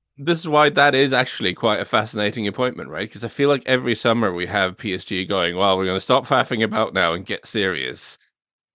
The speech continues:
Uh, you know, it's not gonna be pampered stars. We wanna be a proper football team. If that was the case, like, if this was, like, a year zero for P S G, we're gonna completely change our entire identity.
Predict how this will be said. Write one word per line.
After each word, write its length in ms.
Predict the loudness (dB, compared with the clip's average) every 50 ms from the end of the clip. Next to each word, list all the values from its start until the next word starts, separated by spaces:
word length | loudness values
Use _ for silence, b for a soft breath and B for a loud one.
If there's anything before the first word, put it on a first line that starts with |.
| _ -10
Uh, 60 | -8
you 160 | -6 -4 -4
know, 140 | -2 -2 -4
it's 120 | -4 -4 -2
not 160 | -4 -2 -2
gonna 140 | -2 -4 -2
be 180 | 0 -2 -2
pampered 540 | -2 -4 -6 -4 -4 -4 -4 -4 -6 -6 -6
stars. 540 | -6 -2 0 2 2 2 2 0 -2 -6 -8
We 100 | -8 -6
wanna 240 | -4 -2 -2 -4 -4
be 200 | -4 -6 -6 -6
a 40 |
proper 320 | -6 -4 -6 -6 -6 -6 -10
football 380 | -8 -8 -8 -6 -6 -8 -8
team. 460 | -8 -8 -8 -8 -10 -10 -14 -18 -20 _ _ _ _ _ _ _ _ _ _ _ _ _ _
If 220 | 2 2 2 4 2
that 160 | 2 2 2
was 120 | 0 -2
the 120 | -2 -6 -4
case, 500 | 0 0 0 0 -2 -8 -20 -20 _ _
like, 180 | -8 -8 -4 -4
if 180 | -4 -4 -2
this 200 | -2 -2 -2 0
was, 180 | -2 -2 0 0
like, 160 | -2 -2 0
a 40 | 0
year 280 | 0 2 2 2 2
zero 380 | 2 2 2 4 4 4 2 0
for 140 | -4 -6 -10
P 220 | -6 -4 -2 -2
S 120 | -4 -4 -6
G, 200 | -6 -6 -6 -6
we're 100 | -6 -8
gonna 140 | -8 -8 -6
completely 440 | -8 -8 -6 -4 -6 -4 -2 -4 -4
change 360 | -2 -2 -2 -2 -2 -2 -4
our 60 | -6
entire 320 | -6 -4 -2 -2 0 0
identity. 680 | -2 -4 -4 -6 -10 -10 -14 -16 -14 -12 -12 -12 -12 -16